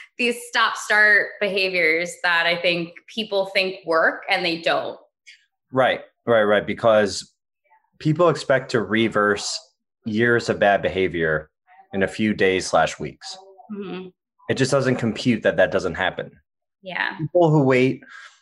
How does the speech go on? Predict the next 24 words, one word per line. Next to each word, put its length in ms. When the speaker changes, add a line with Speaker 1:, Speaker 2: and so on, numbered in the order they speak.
Speaker 2:
the 120
last 340
two 180
weeks 300
before 380
vacation 560
to 120
lose, 300
like, 220
X 200
amount 260
of 60
weight, 300
it's 120
just, 160
like, 120
shocking 500
to 80
me 260
how 100
they 140
think 260
that, 240
that, 200